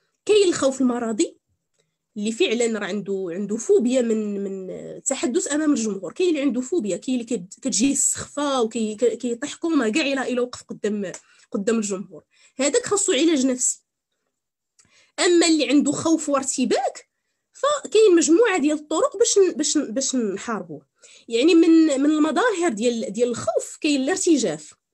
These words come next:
يعني في، في، فاش كنبداو من الأول، يعني فاش يلاه كنلقاو العرض كاين اللي كيبداو يديه يرجفوا،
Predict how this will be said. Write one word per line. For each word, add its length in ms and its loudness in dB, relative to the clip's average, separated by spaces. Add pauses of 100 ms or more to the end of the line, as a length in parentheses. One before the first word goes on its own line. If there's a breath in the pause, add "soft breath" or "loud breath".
(460)
يعني 480 -6 (640)
في، 200 -6
في، 180 -12
فاش 220 -6
كنبداو 800 -6
من 200 -4
الأول، 480 -4
يعني 480 -14
فاش 280 -10
يلاه 240 -6
كنلقاو 380 -6
العرض 440 -6 (220)
كاين 220 2
اللي 120 2
كيبداو 640 0
يديه 340 -2
يرجفوا، 360 0